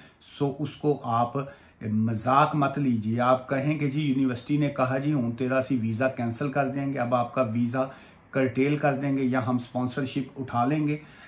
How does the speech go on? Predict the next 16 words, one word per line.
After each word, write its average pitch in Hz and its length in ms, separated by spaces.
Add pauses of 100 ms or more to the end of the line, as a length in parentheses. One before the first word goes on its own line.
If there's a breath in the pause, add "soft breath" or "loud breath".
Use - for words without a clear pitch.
विड्रॉ 131 480
कर 156 180
लेंगे, 139 280 (200)
तो 127 80
तुसी 131 260
कहो 143 220
जी 147 160
अन्नी 156 300
दिया 147 220
है 156 60
मजाक 120 460
है, 180 80 (320 loud breath)
so 147 80
ऐसे 139 280
नहीं 135 240
होगा। 98 440